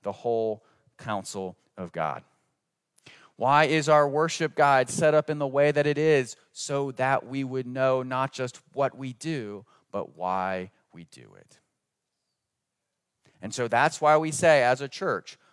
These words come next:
we are about robust discipleship. We don't want to teach a few things. We want to teach all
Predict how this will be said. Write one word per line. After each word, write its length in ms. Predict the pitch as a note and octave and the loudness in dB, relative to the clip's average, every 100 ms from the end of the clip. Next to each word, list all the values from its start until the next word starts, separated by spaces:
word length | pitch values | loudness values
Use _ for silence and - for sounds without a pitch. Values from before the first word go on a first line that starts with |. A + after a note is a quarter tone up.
| _ | _
we 300 | - A2+ B2 | -10 -4 -2
are 200 | - A#2+ | 0 0
about 460 | B2 A2 F#2 F#2 F2 _ _ | 0 -2 -4 -4 -6 _ _
robust 880 | F2 E2 _ - G#2 D2+ A2+ C#3+ - - _ _ | -20 -20 _ -4 -4 -4 -2 -2 -2 -10 _ _
discipleship. 840 | D#2+ - - D2+ - - - - _ _ _ _ _ _ _ _ _ _ _ _ _ _ _ _ | -18 -14 -14 -16 -20 -20 -20 -20 _ _ _ _ _ _ _ _ _ _ _ _ _ _ _ _
We 220 | E2 E2 | -20 -12
don't 300 | - G#2 A#2 | -6 -4 -4
want 140 | C3 | -4
to 60 | C3+ | -6
teach 440 | - D3 C#3+ - | -6 -6 -6 -6
a 80 | C#3 | -12
few 340 | B2+ - F3 D#3+ | -12 -12 -12 -12
things. 680 | - D#2+ C#2 D#2+ A2 C#3 - _ _ _ _ _ _ _ | -14 -20 -20 -20 -14 -12 -14 _ _ _ _ _ _ _
We 120 | F2+ | -18
want 420 | F2+ D#2+ E2+ F2 - | -16 -12 -10 -10 -12
to 100 | E2+ | -18
teach 520 | - D#2+ D#2 - - _ - | -18 -20 -20 -20 -20 _ -18
all 320 | B1 B1 A#1+ | -14 -14 -16